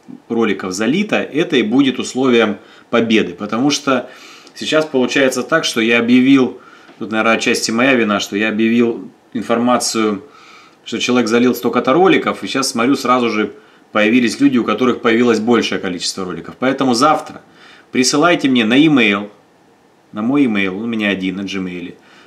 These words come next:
присылайте мне, пожалуйста, линк на ваш канал.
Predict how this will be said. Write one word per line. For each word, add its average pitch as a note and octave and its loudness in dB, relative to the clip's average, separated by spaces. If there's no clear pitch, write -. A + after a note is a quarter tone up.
присылайте C#3 0
мне, A2+ -4
пожалуйста, G#2+ -4
линк C3 2
на A2 0
ваш A2 0
канал. F#2 -4